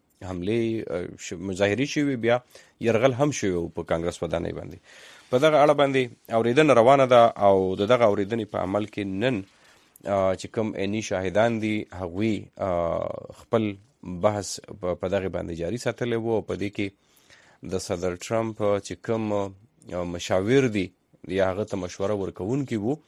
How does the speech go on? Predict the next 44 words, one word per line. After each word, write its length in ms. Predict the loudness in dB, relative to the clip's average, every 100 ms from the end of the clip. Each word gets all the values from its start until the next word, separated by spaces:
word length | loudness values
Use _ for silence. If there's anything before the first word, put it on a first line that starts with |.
| _ _ _ -20 _ _ -10
د 180 | 0 0
هغوی 560 | 4 2 2 2 2
په 180 | 2 -2
کال 460 | -2 2 2 2 -2
دوه 100 | 0
زره 200 | 0 -2
شلم 320 | -2 -4 -4
صدارتي 460 | -4 -4 -4 -4 -6
انتخاباتو 720 | -6 -6 -4 -2 -2 -4 -8
کې، 420 | -8 -8 -14 -6
آ، 180 | -4 -2
د 140 | -4 -4
بیلات 420 | -2 0 0 0
په 80 | -2 0
اړه 100 | 0
باندې 200 | -2 -6
چې 100 | -12
کوم، 280 | -10 -10 -10 -14
آ، 100 | -12 -10 -10 -10 -12 -16 -16 -8
خبرې 340 | -4 0 -2 -4 -14 -14
د 80 | -12
صدر 260 | -10 -10 -8
ټرمپ 300 | -6 -6 -6
په 60 |
وړاندې 440 | -4 -4 -4 -8 -10 _ _ _ -10
هغه 180 | -10 -8
ته 140 | -8
ورکړې 240 | -8 -10
شوې 280 | -10 -8 -6 -4
وي، 220 | -2 -2
هغه 140 | -2
ته 180 | -2 -4 -6 -18 -20 _ _ _
دغه 220 | -2 0
خبرې 320 | 0 -2 -2 -2
شوې 280 | -2 -4
وي، 120 | -4 -4
په 140 | -4
هغې 300 | -2 0 0
باندې، 300 | 0 -2 -8 -14 _ _ -14 -12
آ، 300 | -10 -12 -10
زیاتې 280 | -8 -8 -8
خبرې 260 | -10 -8
شوې 280 | -8 -6 -4
دي. 160 | -6